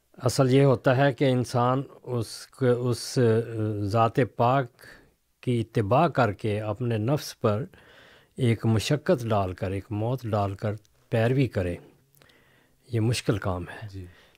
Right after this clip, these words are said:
Speaker 1: तो फिर वो रूह पाक होती है, रसूल करीम सल्लल्लाहु अलैहि वसल्लम का इश्क भी अता होता है, खुदा का कुर्ब मिलता है।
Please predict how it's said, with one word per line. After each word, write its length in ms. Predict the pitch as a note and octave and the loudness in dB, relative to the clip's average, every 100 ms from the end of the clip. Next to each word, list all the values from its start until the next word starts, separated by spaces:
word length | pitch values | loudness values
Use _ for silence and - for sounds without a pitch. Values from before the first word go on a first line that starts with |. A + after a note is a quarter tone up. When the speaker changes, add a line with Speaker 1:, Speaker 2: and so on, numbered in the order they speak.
| _ _ | _ _
Speaker 1:
तो 180 | - G#2+ - | -6 -4 2
फिर 340 | E3 D#3 D#3 _ - | 4 4 0 _ -6
वो 400 | A2 A#2 A#2 A2+ _ _ A2 | 0 2 2 -2 _ _ -2
रूह 180 | B2+ | -2
पाक 300 | A#2+ A#2+ A2 | 2 2 2
होती 340 | - G#2+ - A2 | 0 -4 -2 2
है, 260 | A2 G#2+ - - _ - | 2 2 -4 -18 _ -8
रसूल 400 | A2 G#2 - A2+ G#2+ | -4 -4 0 0 2
करीम 200 | A#2 G#2 | 0 0
सल्लल्लाहु 100 | A2 | 0
अलैहि 80 | |
वसल्लम 340 | G#2+ - A2 A2 | -2 0 -2 0
का 140 | A2 | -2
इश्क 380 | A2 C3 A#2+ - | -2 -2 -2 -2
भी 180 | C3 C3 | 0 2
अता 200 | A#2+ B2+ | 2 2
होता 340 | A#2+ A#2 - | 0 -2 -2
है, 140 | C3+ C#3 | -2 -2
खुदा 340 | - G#2 A2 | -4 -4 -4
का 160 | G2+ A2+ | -4 -6
कुर्ब 340 | - C3 A2 | -2 -2 0
मिलता 400 | G#2+ G2 F2 - | 0 -2 -4 -10
है। 120 | F2 | -16